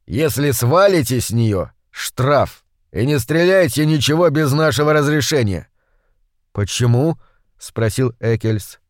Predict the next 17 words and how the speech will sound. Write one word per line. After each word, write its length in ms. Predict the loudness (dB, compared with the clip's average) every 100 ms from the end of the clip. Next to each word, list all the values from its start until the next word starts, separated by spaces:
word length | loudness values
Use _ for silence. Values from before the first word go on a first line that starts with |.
| _ _ -20 -20 -20 _ _
Они 260 | -4 -2 -2
сидели 440 | -2 -2 0 0
среди 340 | 0 0 0 0
древних 500 | 0 0 0 -2 -2
зарослей. 720 | 0 0 -2 -4 -10 -10 -14 _ _ _
Ветер 460 | -4 -2 0 0 0
нес 240 | 0 0
далекие 440 | 0 0 0 -2
крики 280 | -2 -2 -4
птиц, 480 | -6 -6 -6 -8 -16 -8
нес 320 | -4 -4 -4
запах 460 | -4 -2 -2 -2 -4
смолы 420 | -2 0 0 0
и 60 |
древнего 520 | 0 0 0 0 -2 -2
соленого 520 | 0 0 0 0 0
моря, 480 | 0 0 -2 -8